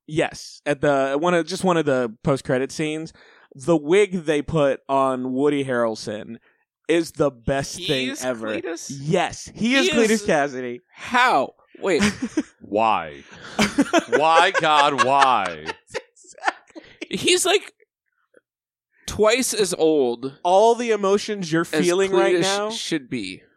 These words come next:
Speaker 1: all the emotions you're feeling right now hit me and my friends like a ton of bricks 'cause we're like, "Wait, what?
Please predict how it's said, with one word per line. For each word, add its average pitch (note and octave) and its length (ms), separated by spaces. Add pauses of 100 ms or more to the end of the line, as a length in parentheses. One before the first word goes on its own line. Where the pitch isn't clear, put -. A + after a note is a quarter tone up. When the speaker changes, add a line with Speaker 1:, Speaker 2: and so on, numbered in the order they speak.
(160)
Speaker 1:
all E3+ 220
the F#3 120
emotions F3+ 460
you're D#3 100
feeling D#3+ 360
right E3 180
now E3 320
hit D#3+ 380
me E3+ 360
and C#3 140
my C3+ 160
friends C3+ 360
like B2 120
a A#2+ 60
ton C3 180
of A2 80
bricks A#2+ 320
'cause - 220
we're A#2+ 120
like, A2+ 200
"Wait, G#2+ 160
what? A2+ 320